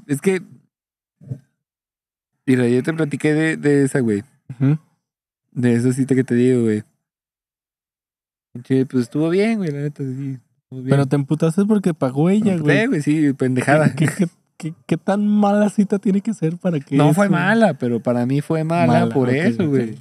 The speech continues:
Speaker 2: ok.
Speaker 1: Para mí fue mala por eso, porque
Speaker 2: Para
Speaker 1: no
Speaker 2: mí
Speaker 1: estuvo
Speaker 2: eso
Speaker 1: chido,
Speaker 2: sería
Speaker 1: güey.
Speaker 2: buena, güey. Así como, no
Speaker 1: No,
Speaker 2: mames, güey.
Speaker 1: no, güey, no, pues es que yo tenía otra mentalidad en ese tiempo.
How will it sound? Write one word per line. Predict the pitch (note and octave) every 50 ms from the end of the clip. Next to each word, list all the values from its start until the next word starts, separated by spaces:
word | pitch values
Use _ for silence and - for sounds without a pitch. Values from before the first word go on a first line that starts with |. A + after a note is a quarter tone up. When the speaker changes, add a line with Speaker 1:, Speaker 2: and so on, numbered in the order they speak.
| - C#3+ B2
Speaker 2:
ok. | A2 - - A#2 C3 C#3+ C#3 _ _ _ _ _ _ _ _ _ _ _ - - - - - - _
Speaker 1:
Para | - B2 A#2+
mí | B2 A#2+
fue | A#2 D3 C3+
mala | C3+ C3+ C3+ C#3 D3
por | - B2+ B2
eso, | B2+ B2+ C3+ C#3 C3+ A#2+
porque | A#2+ C3+ - _ _ _ _ _ _ _ _ _ _ _ _ _ _
Speaker 2:
Para | - C3+ B2+ A#2+
Speaker 1:
no | B2+
Speaker 2:
mí | C3+
Speaker 1:
estuvo | D3+ F3
Speaker 2:
eso | G#3+ -
Speaker 1:
chido, | - B2+ -
Speaker 2:
sería | - B2 B2
Speaker 1:
güey. | C3
Speaker 2:
buena, | C3 A#2 A#2 A#2+ C#3 E3+ F3+ F3
güey. | E3+ E3+ E3 E3 D#3+ - -
Así | A#2+ A#2+ A#2
como, | - C#3 C#3+
no | C3+ B2 A#2+ B2
Speaker 1:
No, |
Speaker 2:
mames, | C3 A#2 A#2 B2 C3 C#3 D3 D#3 E3 F3 F3+
güey. | E3+ D#3 B2+
Speaker 1:
no, | A#2+ A#2+ B2 C3 C#3 D3+ D3
güey, | C3 A2+
no, | G#2 G#2+ G#2+ A2 A#2
pues | - - -
es | -
que | _ - A2+ A2
yo | A2 A2 A2+ A2+
tenía | A2 - A#2+ A#2 A#2+ A#2
otra | A#2+ B2+
mentalidad | B2 B2 A#2 - A#2 G#2+ G#2+ G#2+ A2 A2
en | A2+ A2+
ese | A2+ A#2 A#2+ G#2+
tiempo. | - - A#2+ C#3 - C3